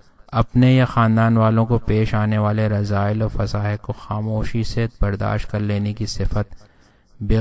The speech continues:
غیرتی، کم ہمتی، یہ سب چیزیں انسان میں اگر قوت غضبیہ نہ ہو تو پیدا ہو جائیں،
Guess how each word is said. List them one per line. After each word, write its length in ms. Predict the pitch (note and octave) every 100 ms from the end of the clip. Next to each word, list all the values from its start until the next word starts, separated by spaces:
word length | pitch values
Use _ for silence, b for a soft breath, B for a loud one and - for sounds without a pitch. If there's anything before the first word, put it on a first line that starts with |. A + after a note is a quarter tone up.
| A2
غیرتی، 540 | A2 G#2+ - A2+ A2 - -
کم 220 | A#2 A2+
ہمتی، 560 | A2 G#2+ G#2 - G#2+ G#2+ - -
یہ 120 | G#2+ G#2+
سب 200 | - A#2+
چیزیں 300 | - A#2 A#2
انسان 440 | A2+ G#2+ A2 G#2+ A2
میں 120 | A2+
اگر 320 | G#2+ G#2+ A2+
قوت 440 | A2 - G#2+ G#2+ A2
غضبیہ 580 | G#2 G2+ G#2 G#2 A2+
نہ 180 | A2 G#2
ہو 320 | G#2 G#2+ G#2+ G#2+ b b b b
تو 100 | -
پیدا 360 | - G#2 G#2 A2
ہو 220 | G#2+ G2+
جائیں، 260 | G2 F2+